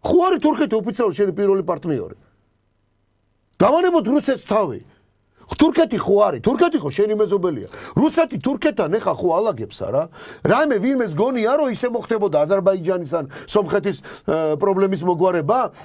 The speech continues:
რუსების და აი ამ რაღაცა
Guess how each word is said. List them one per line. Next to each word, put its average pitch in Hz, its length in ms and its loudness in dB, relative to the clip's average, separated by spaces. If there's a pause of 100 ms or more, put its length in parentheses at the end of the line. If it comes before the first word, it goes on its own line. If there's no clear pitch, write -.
(100)
რუსების 160 560 0 (320)
და 160 220 2 (280)
აი 175 240 4
ამ 208 140 2
რაღაცა 196 400 0